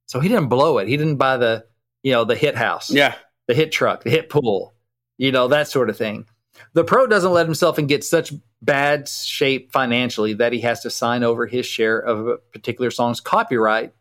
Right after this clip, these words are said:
Speaker 1: to his co-writer's publisher just to cover a three hundred dollar demo bill,
Speaker 2: Eesh.
Speaker 1: right? Sometimes that happens. You can't cover that, that part of the, <laughs> you know, three hundred,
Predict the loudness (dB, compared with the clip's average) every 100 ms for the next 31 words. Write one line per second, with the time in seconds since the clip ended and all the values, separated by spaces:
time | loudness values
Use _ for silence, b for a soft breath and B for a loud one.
0 | _ -6 -6 -2 -2 2 2 2 -2 -2
1 | -2 -2 -4 -2 -2 -4 _ -10 -2 0
2 | 2 0 0 0 0 0 0 0 0 -2
3 | -2 -4 -4 -4 -4 -8 -8 -2 0 0
4 | -4 b b b -4 0 2 2 2 2
5 | 0 -2 0 -2 0 0 2 2 2 0
6 | 2 0 0 -2 -6 _ -2 0 0 0
7 | 0 2 -2